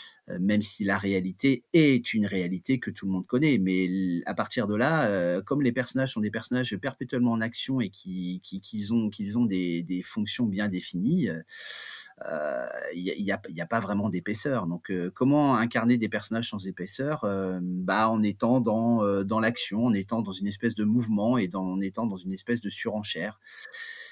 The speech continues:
Alors, ça donne, ça donne des moments qui sont, euh, des moments parfois outranciers, euh, avec des scènes vraiment, euh,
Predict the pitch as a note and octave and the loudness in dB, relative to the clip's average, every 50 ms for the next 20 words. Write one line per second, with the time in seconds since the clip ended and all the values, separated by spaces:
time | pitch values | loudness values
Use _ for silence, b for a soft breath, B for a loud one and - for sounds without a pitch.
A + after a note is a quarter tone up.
0 | B B - G2+ G2 G2 - - C3 B2+ C#3 D3 D3 C#3+ C3 - - C#3+ C3+ D#3+ | B B -6 -6 -2 0 4 6 6 8 8 8 8 8 6 6 4 6 6 8
1 | D#3+ D#3+ C3+ D3 C#3 C#3+ C#3+ C#3+ D3 D#3 D#3+ D#3+ - - A#2+ - - - C#3 C3+ | 6 6 8 8 8 8 8 8 8 8 6 4 2 -2 -2 -2 2 4 4 6
2 | C#3 C3+ C3 A#2+ A2+ A2+ A2+ A2 A2 A2 A2 A2 A2 A2 G#2+ G#2+ G#2+ G#2 G#2 G#2 | 6 6 6 6 4 4 2 2 2 2 2 2 2 2 2 2 2 2 2 0
3 | G2+ G2+ G#2 G2 A#2 A#2+ A#2+ B2+ B2+ C3 C3+ C#3 C#3 B2+ - A2+ - - - B2+ | 0 -2 -2 2 4 6 6 6 6 6 6 4 2 2 0 -2 -2 0 -2 2
4 | B2 A#2+ A#2 A2 A#2 A#2+ - - B2 A#2 - - - G2+ G2+ C3+ E3+ D3 G2+ F#2+ | 4 4 4 4 2 0 -2 0 -2 -2 -2 -2 -4 -2 -2 0 0 -2 -4 -6
5 | F#2 F2+ F2+ F#2 F2+ F#2 F2+ F#2+ F#2+ F#2 - G2+ - - B2+ B2 G#2+ F2+ G2+ G#2 | -8 -10 -10 -8 -10 -10 -8 -10 -12 -10 -6 -6 0 2 4 4 4 2 2 2
6 | A2 A#2+ B2+ B2 A#2 G#2 G2 F#2+ F#2 F#2 F#2 | 2 4 4 4 2 2 2 0 -2 -4 -6